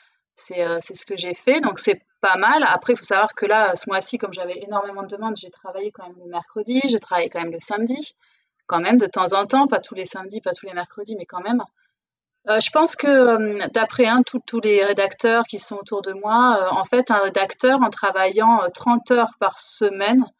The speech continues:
parce que au-delà, euh, ça devient compliqué, hein, d'écrire tout le temps, tout le temps. Euh, trente heures, c'est déjà bien.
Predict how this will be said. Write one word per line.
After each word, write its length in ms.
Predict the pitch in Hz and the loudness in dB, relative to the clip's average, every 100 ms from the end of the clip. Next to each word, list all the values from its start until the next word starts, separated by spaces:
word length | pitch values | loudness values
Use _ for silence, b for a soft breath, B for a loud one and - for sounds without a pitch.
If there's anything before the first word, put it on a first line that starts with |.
| _ _ _ | _ _ _
parce 200 | - 175 | -6 -6
que 100 | - 202 185 | 0 2 2
au-delà, 600 | - 220 226 226 233 226 | 2 4 4 4 4 4
euh, 40 | 185 | 2
ça 160 | 175 196 | 0 -2
devient 200 | 214 214 | -2 -4
compliqué, 420 | 214 202 - 240 | -4 -8 -6 -2
hein, 120 | 214 | 0
d'écrire 360 | 208 202 - 202 | 0 -2 -6 -8
tout 120 | - | -12
le 60 | - | -14
temps, 140 | 202 | -14
tout 120 | - | -14
le 60 | _ | _
temps. 160 | 208 233 - | -10 -10 -10
Euh, 240 | 185 175 175 | -14 -12 -12
trente 240 | - 185 | -12 -8
heures, 120 | 196 196 | -6 -8
c'est 120 | 175 | -10
déjà 200 | 170 170 | -12 -12
bien. 180 | 165 | -10